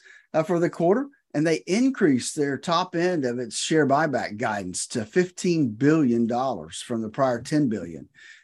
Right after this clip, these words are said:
Um, so some good news for them. They're trading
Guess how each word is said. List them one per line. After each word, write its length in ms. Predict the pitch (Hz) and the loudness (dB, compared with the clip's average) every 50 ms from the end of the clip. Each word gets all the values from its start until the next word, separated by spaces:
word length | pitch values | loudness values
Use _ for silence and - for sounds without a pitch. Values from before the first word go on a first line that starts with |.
| _ - | _ -4
Um, 340 | - 120 120 117 113 110 104 | -2 0 0 0 0 -2 -4
so 180 | - - 127 117 | -2 -2 -2 -2
some 200 | - - 123 113 | -2 -2 -2 0
good 240 | 123 165 185 190 180 | 4 6 6 8 8
news 240 | 175 170 165 - | 6 6 4 4
for 120 | - 143 135 | 0 -2 0
them. 200 | 147 160 151 143 | 0 2 2 0
They're 140 | 156 165 160 | 0 -2 -2
trading 440 | - - 170 156 151 143 127 - | -2 -2 0 0 0 0 -2 -4